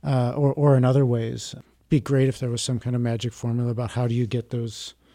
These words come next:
uh, th-, those, those moderates to, uh, to really see it in their interest to, to,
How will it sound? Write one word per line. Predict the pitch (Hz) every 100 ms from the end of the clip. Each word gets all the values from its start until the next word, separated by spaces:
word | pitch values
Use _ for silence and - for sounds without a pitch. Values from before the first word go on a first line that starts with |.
| _ - - - 156
uh, |
th-, | - 120 110 -
those, | 127 127
those | - 117 104
moderates | 127 123 123 123 - -
to, | 123 123 123 127
uh, | 127 123 123 64 - - _ _ _ _
to | -
really | 147
see | - 170 160
it |
in | 143
their | 135
interest | 131 123 139 - -
to, | 139 117
to, | 139